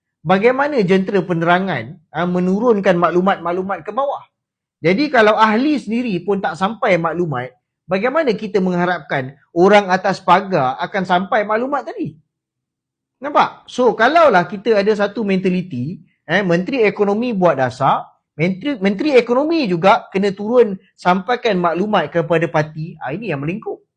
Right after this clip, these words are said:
Kalau macam tu, orang yang jadi pengerusi, eh, parti negeri ni buat apa? Kan? Yang pegang jawatan parti, yang sebagai ketua penerangan ni buat apa?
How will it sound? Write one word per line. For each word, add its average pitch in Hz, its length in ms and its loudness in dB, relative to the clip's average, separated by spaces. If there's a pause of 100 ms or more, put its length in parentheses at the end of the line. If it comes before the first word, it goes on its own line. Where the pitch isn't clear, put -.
(840)
Kalau 247 320 2
macam 196 400 0
tu, 151 100 -2
orang 185 480 0
yang 202 140 -2
jadi 196 240 -2
pengerusi, 196 800 -6
eh, - 400 -10
parti 190 320 -2
negeri 208 340 -2
ni 269 80 -6
buat 214 220 0
apa? 277 120 0 (1160)
Kan? 165 420 -4 (160)
Yang 185 240 0
pegang 196 640 2
jawatan 208 480 2
parti, 254 480 -4
yang 175 100 -4
sebagai 190 320 -4
ketua 220 320 -6
penerangan 233 460 -4
ni 320 100 -6
buat 247 220 2
apa? 494 100 -2